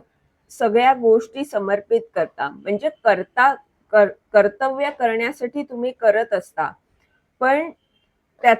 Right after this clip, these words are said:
त्याचा जो भार आधी तुम्ही तुमच्या डोक्यावर घ्यायचात, त्यामुळे चि-, चिंता आणि सतत टेन्शनमध्ये जे तुम्ही असायचात, ते आता तुम्ही राहत नाही. तुम्हाला ब्रह्मांडाचं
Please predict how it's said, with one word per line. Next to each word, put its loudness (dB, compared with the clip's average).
त्याचा 0
जो 2
भार -2
आधी -2
तुम्ही -14
तुमच्या -8
डोक्यावर -2
घ्यायचात, -4
त्यामुळे 0
चि-, -10
चिंता 0
आणि -2
सतत -2
टेन्शनमध्ये -2
जे -8
तुम्ही -6
असायचात, -2
ते 4
आता 0
तुम्ही -6
राहत -2
नाही. -8
तुम्हाला 2
ब्रह्मांडाचं -2